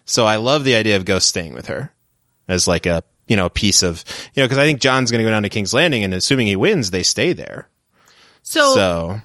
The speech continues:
Speaker 2: here are some things I know. And this is all from, like, filming info, right? In episode four, two she-, two scenes were shot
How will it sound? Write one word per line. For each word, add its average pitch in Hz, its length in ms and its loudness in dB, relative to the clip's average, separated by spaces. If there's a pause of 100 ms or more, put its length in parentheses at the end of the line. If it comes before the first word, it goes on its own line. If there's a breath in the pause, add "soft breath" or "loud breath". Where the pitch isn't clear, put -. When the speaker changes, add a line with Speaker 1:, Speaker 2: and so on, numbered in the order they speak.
Speaker 2:
here 311 220 2
are 349 60 2
some 339 140 -8
things 247 200 -2
I 214 80 2
know. - 220 -6 (500)
And 214 120 -2
this 233 100 -4
is 233 80 -4
all 240 140 2
from, 214 180 0
like, 175 160 2
filming 185 400 0
info, 156 520 -4
right? 160 260 -2 (800)
In 208 160 -8
episode - 420 -2
four, - 240 -6
two 302 240 0
she-, 349 280 -2 (140)
two - 200 -4
scenes 302 260 -6
were 285 80 2
shot 202 420 2